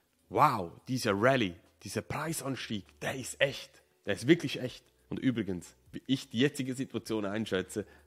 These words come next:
zeige ich dir gleich, wenn wir durch den Zyklus durch sind. Nach dem Optimismus steigt der Preis weiter an.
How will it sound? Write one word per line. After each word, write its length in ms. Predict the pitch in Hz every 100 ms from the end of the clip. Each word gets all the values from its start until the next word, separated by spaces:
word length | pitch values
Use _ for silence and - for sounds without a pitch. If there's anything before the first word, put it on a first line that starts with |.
| _
zeige 260 | 107 107
ich 120 | 104 -
dir 260 | 104 92 - - _
gleich, 300 | 95 117 113
wenn 160 | 107
wir 80 | 104
durch 140 | 101 -
den 120 | 90
Zyklus 360 | 117 - 90
durch 180 | - 127
sind. 260 | - 98 139 - _ _ _
Nach 180 | 127 156
dem 140 | 147
Optimismus 920 | 139 143 - 127 190 - 151 220 - -
steigt 360 | - - -
der 60 | 127
Preis 360 | - 120 117 104
weiter 340 | 117 120 113
an. 220 | 98 82